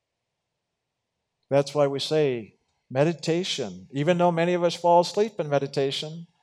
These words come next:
meditation is about waking up. Waking up spiritually, but often that spiritual awakening takes place when the body falls asleep. But what do we do? Do we stay awake when the body falls asleep,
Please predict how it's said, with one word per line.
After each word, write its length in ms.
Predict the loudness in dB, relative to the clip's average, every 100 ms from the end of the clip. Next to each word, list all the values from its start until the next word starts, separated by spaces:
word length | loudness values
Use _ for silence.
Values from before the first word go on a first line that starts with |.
| _ _ -8
meditation 640 | -4 -2 -2 -2 -2 -4 -8
is 140 | -8
about 260 | -2 -2 -2
waking 400 | -4 -6 -10 -8
up. 300 | -10 -12 _ _ _ _ _ _ _ _ _ _ _
Waking 460 | -2 -2 -2 -6 -6
up 160 | -6
spiritually, 600 | -8 -6 -4 -4 -8 -8 -6
but 180 | -2
often 380 | 4 4 2 -2
that 160 | -2 -6
spiritual 540 | -6 -4 -4 -4 -4
awakening 680 | -2 -2 -4 -8 -10 -12 -14 _ _ _ _
takes 220 | -6 -6 -6
place 460 | -2 -2 -2 -8
when 80 | -10
the 80 | -8
body 400 | -2 0 0 -4
falls 380 | -6 -4 -4 -8
asleep. 400 | -14 -14 -14 -18 _ _ _ _ _ _ _ _ _ _ _ _ _ -10
But 220 | -2 -2
what 160 | 2 2
do 100 | 2
we 260 | 0 -4
do? 420 | -6 -10 -12 -16 -20 -16
Do 100 | -10
we 200 | -6 -6
stay 260 | -4 0 0
awake 380 | 2 -2 -4
when 80 | -8
the 80 | -6
body 280 | 0 0 -2
falls 300 | -4 -2 -2
asleep, 500 | -8 -8 -10 -10